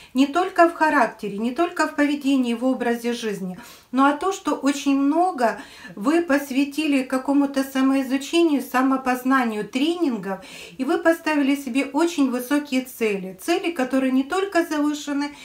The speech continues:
но ещё и нереальны. Очень часто неврозы, психозы, депрессии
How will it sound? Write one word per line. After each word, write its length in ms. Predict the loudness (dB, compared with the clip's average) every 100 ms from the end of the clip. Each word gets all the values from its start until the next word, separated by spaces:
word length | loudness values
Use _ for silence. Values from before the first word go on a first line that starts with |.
| -20 0
но 120 | 4
ещё 420 | 4 2 0 2
и 240 | 2 4 4
нереальны. 840 | 4 4 2 0 0 -4 -8 -12 -20 -20 -8
Очень 320 | -2 0 0 0
часто 500 | 0 -2 -2 -4 -2
неврозы, 600 | 0 0 2 0 0 -4
психозы, 600 | -2 -6 0 0 0 -2
депрессии 760 | -4 -4 0 0 0 -4 -4